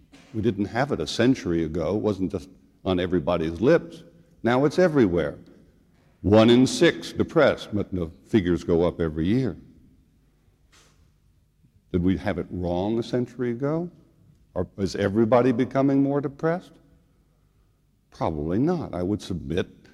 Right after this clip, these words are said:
that we've got a language that's in circulation,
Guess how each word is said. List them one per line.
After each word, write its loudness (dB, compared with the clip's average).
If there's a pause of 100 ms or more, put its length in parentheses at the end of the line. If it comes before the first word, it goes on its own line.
(180)
that 2
we've 6
got 4
a 4
language 0
that's -4
in 6
circulation, 0